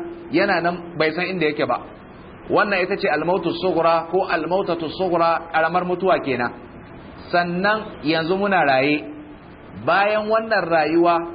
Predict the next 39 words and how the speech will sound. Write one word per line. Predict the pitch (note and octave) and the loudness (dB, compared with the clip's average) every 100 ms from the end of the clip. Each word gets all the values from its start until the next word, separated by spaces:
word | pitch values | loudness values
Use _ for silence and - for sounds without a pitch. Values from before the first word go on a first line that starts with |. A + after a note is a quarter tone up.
| - C#3 | -6 0
za | G3 G3+ | 0 0
mu | F3+ | -2
sake | F#3 F#3 F#3 | 0 0 -2
al-mautatul | - D#3 D#3+ D#3+ D#3+ F3+ G3+ G3 G#3 G#3 F#3 D3+ | -2 -2 -2 -2 0 2 2 2 0 0 0 0
kubra, | - E3+ D3 C#3 | 0 2 2 2
mutuwa | E3+ F3+ F3+ | 0 2 2
babba. | C3+ A#2 B2+ B2+ - - - - - - - - - - - | 2 0 -2 -2 -8 -18 -20 -20 -20 -20 -18 -18 -18 -18 -8
Ita | F3 F3+ A3 | -2 -2 0
ce | F3+ | 0
wacce | F#3+ F#3 | 0 0
kowa | E3 F#3 F#3+ F#3+ F#3+ - - - - - | -2 2 4 4 4 -2 -14 -18 -20 -12
za | B2+ F#3 | 2 4
a | F#3 | 4
wayi | F3 D#3 F#3 | 4 4 2
gari | F3 E3 | 2 2
a | D#3+ | 0
ce | D3+ E3 | 0 2
ba | D#3+ D3 | 2 2
shi, | C#3+ B2+ - | -2 -10 -2
wani | E3 G3 F#3 | 2 2 0
Allah | C3 F#3 F3 | 0 2 0
subhanahu | D#3 D3 - F3+ E3+ E3 | 0 -4 -2 0 2 0
wa | E3 | 2
ta'ala | D#3 D#3 D#3 | 2 4 4
ya | D#3+ | 4
yi | F3 | 2
masa | F3+ E3 | 0 0
rasuwa. | C3 C#3+ C3+ C3 - - - C3 | 0 0 0 0 -6 -18 -10 -4
To | C#3+ | 2
bayan | F#3 G#3 G#3+ | 4 4 2
wannan | A3 G3 F#3+ G3+ | 0 0 -4 -2
mutuwa | G#3 G#3 A#3 A#3 - - - | -2 2 4 4 2 -8 -16
shine | - F#3+ G3+ G3+ F3+ | -10 -6 -4 -2 -2
kama | E3 E3+ D#3 F3 G3 F3+ | 0 0 0 2 2 0
bada'akum | D#3 D3+ F#3 E3+ D3+ F3 F3+ E3+ | 0 2 2 2 0 -2 -4 0
ta'udun, | D3+ D3+ D3 F3 F3+ F3+ - - | -2 0 0 4 4 2 -4 -2
kamar | D3 F3+ | 0 2
yadda | G3+ F3 E3+ | 0 0 -2
Allah | F3 F#3+ F3 | -2 -2 0